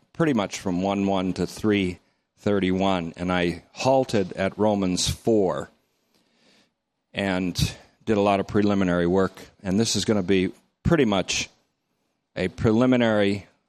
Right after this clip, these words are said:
thoughts on Romans four, although it won't seem and feel like that at first.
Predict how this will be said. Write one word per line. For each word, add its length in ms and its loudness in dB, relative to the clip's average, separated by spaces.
thoughts 560 -2
on 180 0
Romans 480 0
four, 680 2
although 280 2
it 60 -2
won't 180 0
seem 380 2
and 140 -2
feel 220 2
like 240 -2
that 180 -2
at 100 -6
first. 600 -2